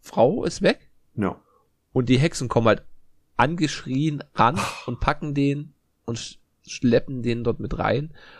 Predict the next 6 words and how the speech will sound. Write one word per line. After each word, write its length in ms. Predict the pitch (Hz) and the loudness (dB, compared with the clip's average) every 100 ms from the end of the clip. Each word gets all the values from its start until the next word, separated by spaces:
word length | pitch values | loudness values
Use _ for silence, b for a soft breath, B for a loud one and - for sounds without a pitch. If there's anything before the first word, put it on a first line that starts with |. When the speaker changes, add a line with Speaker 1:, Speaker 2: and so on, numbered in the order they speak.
| B B _ | B B _
Speaker 1:
Und 180 | 110 117 | -4 0
dann 280 | 104 107 104 | 2 0 -2
wurd's 380 | 110 110 - - | -2 -2 -4 -8
echt 360 | 104 - - - | -4 -4 -6 -8
abstrus. 760 | - - - - 92 98 - _ _ _ _ _ | -8 -8 -12 -6 -6 -6 -10 _ _ _ _ _
Speaker 2:
Hm. 340 | 101 101 78 | 0 2 0